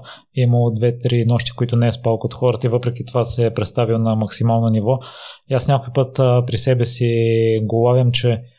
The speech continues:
ако не спа достатъчно, съм по-енергичен, отколкото ако съм се наспал.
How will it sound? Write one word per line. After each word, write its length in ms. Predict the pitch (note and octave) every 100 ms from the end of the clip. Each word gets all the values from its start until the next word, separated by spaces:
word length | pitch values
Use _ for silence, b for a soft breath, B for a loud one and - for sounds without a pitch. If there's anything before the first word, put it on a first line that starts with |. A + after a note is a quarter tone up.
| B B -
ако 220 | A#2+ B2+
не 140 | A#2+
спа 280 | A2+ - C3+
достатъчно, 920 | A2+ - - A#2+ B2 - C#3 D3+ C3+ - _ _ _ _ C3+
съм 380 | - - B2+ B2
по-енергичен, 720 | A#2+ C3+ B2+ A#2 A#2+ A#2+ - A#2+
отколкото 420 | A2 B2 A#2+ A#2+
ако 160 | A#2+
съм 160 | A#2+ A#2
се 220 | - A2+
наспал. 600 | A#2 A#2+ G#2 - A2 G2+